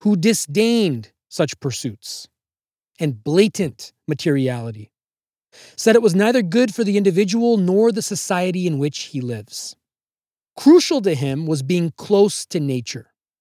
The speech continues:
And material things created serious blockages, like cholesterol in arteries or something, from man attaining homeostasis with nature. Homeo what?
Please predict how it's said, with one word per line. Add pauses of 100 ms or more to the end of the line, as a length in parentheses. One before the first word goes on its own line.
(720)
And
material
things
created
serious
blockages,
like (140)
cholesterol
in
arteries
or
something, (140)
from
man
attaining (200)
homeostasis (420)
with
nature. (1040)
Homeo
what?